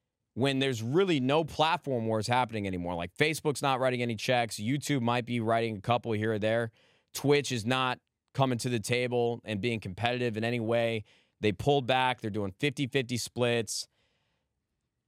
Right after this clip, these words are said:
And on top of that, Kick is ninety-five five. Like, the economics in comparison to where all the other competitors are really just don't add up for me. And so I'm just trying to figure the whole thing out. We obviously know Kick is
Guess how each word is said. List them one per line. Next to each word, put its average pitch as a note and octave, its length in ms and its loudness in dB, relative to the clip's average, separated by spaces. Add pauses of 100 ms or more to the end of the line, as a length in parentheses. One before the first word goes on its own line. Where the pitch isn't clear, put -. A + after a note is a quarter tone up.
(280)
And D#3 180 0
on C3+ 100 -2
top E3 300 2
of B2 80 -4
that, C3+ 360 0
Kick D3+ 240 -2
is G#2 120 -2
ninety-five C#3 720 0
five. C#3+ 420 2
Like, A2 280 -2
the C3 160 0
economics C#3+ 880 -2
in B2+ 120 -2
comparison C3 600 0
to B2 60 2
where A2 300 0
all C#3+ 200 4
the D#3 140 2
other C#3 140 0
competitors A#2 600 -2
are B2 300 0 (140)
really C3+ 300 2
just A2+ 420 -6
don't B2+ 380 0
add A#2 320 -2
up A2+ 300 2
for A2+ 160 -4
me. A#2 360 -2 (560)
And A#2+ 160 -2
so D3 160 2
I'm C3+ 240 0
just E3 200 -4
trying D#3+ 180 2
to B2 60 -2
figure A2+ 260 -2
the G2 120 0
whole F#2 180 -4
thing E2+ 260 -6
out. C#2 220 -8
We B2 120 0
obviously C3+ 380 0
know A#2 180 0
Kick B2 380 -4
is G2 360 -4